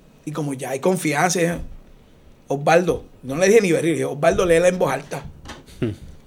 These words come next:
Speaker 1: "Asignación de nuevas funciones. Se le asigna Sargento M M <laughs> Santiago, ocho rayas dieciocho cero ocho, a ser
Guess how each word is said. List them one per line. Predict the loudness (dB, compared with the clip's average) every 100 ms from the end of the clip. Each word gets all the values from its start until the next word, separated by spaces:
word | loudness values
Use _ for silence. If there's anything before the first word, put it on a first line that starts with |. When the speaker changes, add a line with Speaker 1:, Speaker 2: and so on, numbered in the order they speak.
| -20 -20 _ _ -20 -20 -20 -20 -20 -20 -20 _ -20 -20 -20 _ _ _ -8
Speaker 1:
"Asignación | -4 -2 -2 2 4
de | 4 2
nuevas | 4 4
funciones. | 2 0 0 0 -6 -18 -20 _ _ _ _ _ _ _ _ _ _ _ _ _ _ _ _
Se | -12 -6
le | 0
asigna | 0 2 2 4 4 4 -2 -20 -20 -20 _ _ _ _ _ _
Sargento | -14 -4 -4 0 2
M | 4 2 6 6
M | 6 2 2
<laughs> | 0 0
Santiago, | -2 0 -2 0 2
ocho | 2 2
rayas | 2 2 2
dieciocho | 0 0 0
cero | 0 2 2
ocho, | 2 0 -2 -4 -10 -14 -16 -16 -18 -18 -20 -20 -14
a | -6 -2
ser | 2 4 2